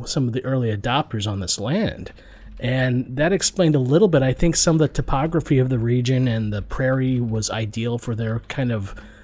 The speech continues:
um, known way of farming, a lot of availability of springs and streams. So a lot of different variables that made this,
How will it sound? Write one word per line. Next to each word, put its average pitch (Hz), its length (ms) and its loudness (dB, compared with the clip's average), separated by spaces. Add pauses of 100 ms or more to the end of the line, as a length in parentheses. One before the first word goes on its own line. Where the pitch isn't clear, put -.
(200)
um, 98 500 0
known 113 360 0
way 107 140 -2
of 101 120 -6
farming, 139 640 4
a 127 60 2
lot 120 180 0
of 110 80 -2
availability 113 720 -4
of 104 100 -6
springs 123 540 -2
and 104 160 -6
streams. 131 480 -2
So 147 140 0
a 127 100 -2
lot 160 300 2
of 165 100 0
different 147 400 2
variables 107 800 -2
that 113 140 -4
made 117 320 -2
this, 123 320 -4